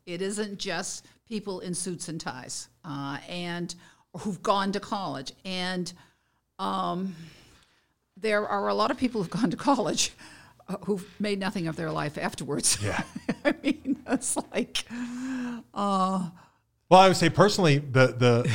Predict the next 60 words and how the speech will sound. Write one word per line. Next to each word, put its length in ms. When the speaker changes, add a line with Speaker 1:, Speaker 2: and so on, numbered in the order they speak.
Speaker 2:
of 120
all 160
my 140
cousins, 600
and 140
we 80
have 120
a 40
lot 240
of 160
very 400
educated 540
and 120
successful 420
people 300
in 60
different 240
realms, 400
but 200
by 220
far 420
the 100
one 140
who's 160
been 100
the 60
most 260
financially 480
and 80
professionally 460
successful 580
dropped 300
out 80
of 60
high 140
school 300
in 60
tenth 300
grade 480
and 340
Speaker 1:
Yeah, 40
Speaker 2:
to 100
Speaker 1:
there 60
Speaker 2:
go 80
Speaker 1:
you 40
go. 60
Speaker 2:
work 140
in 60
the 60
trades, 400
and 60
now 160
he 100
has 120
an 100
excavation 760
empire 600
in 100
<laughs> 80
Delaware. 760